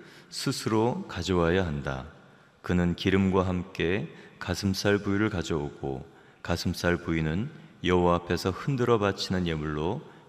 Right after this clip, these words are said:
여호와께 드려야 한다. 제사장은 그 기름을 제단에서 태워야 하지만 가슴살 부위는 아론과 그 아들들의 것이 될 것이다.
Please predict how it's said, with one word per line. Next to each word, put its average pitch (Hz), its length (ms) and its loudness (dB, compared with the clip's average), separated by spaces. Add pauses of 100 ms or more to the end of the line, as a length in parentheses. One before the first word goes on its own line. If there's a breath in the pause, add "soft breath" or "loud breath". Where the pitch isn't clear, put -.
여호와께 82 680 2
드려야 73 400 -6
한다. 65 400 -10 (1400 loud breath)
제사장은 101 760 4
그 101 200 2
기름을 87 640 0 (320 loud breath)
제단에서 92 640 2
태워야 107 420 4
하지만 73 680 -4 (440 loud breath)
가슴살 90 540 0
부위는 82 720 0
아론과 82 880 -2
그 95 240 0
아들들의 92 560 0
것이 90 640 -2
될 73 180 -10
것이다. 69 540 -8